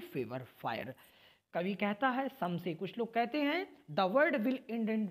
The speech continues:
fire", यह संसार आग में समाप्त हो जाएगा। आग से क्या हो जाएगा? समाप्त हो जाएगा। "Some say in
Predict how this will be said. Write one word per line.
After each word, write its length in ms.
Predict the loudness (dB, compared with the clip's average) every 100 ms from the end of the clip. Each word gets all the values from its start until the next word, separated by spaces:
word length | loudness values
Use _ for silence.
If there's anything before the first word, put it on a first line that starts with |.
| -6
fire", 360 | -6 0 2 0 -4 -18 -6
यह 200 | -4 -4
संसार 880 | -6 -4 -2 -2 2 4 4 2 0 -6 0
आग 360 | 4 4 4
में 240 | 2 2 0
समाप्त 600 | -2 -6 0 2 2 0
हो 60 |
जाएगा। 240 | 2 2 2
आग 280 | 2 2 0
से 120 | 0
क्या 120 | 2
हो 60 | 4
जाएगा? 280 | 4 4 2 -2 -20 _
समाप्त 260 | 0 0 2
हो 60 |
जाएगा। 240 | 4 4 0 0
"Some 160 | 0 0
say 160 | 0 2
in 120 | 2